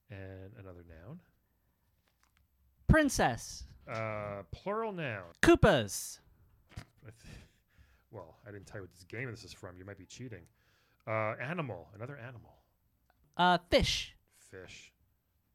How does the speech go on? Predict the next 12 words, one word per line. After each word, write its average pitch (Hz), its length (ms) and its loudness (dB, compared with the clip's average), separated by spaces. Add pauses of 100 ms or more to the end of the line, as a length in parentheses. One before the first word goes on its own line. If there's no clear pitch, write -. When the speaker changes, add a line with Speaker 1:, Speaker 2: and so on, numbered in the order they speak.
(120)
Speaker 1:
Is 135 80 -16
there 196 100 -14
a 202 40 -14
plural 208 320 -10
of - 60 -10
fish? - 440 -8 (340)
Speaker 2:
Fishes. 196 600 2 (960)
They're 156 120 2
so 202 240 0
delicious. 196 720 -2 (420)
Speaker 1:
<laughs> - 400 -20
Occupation. 160 760 0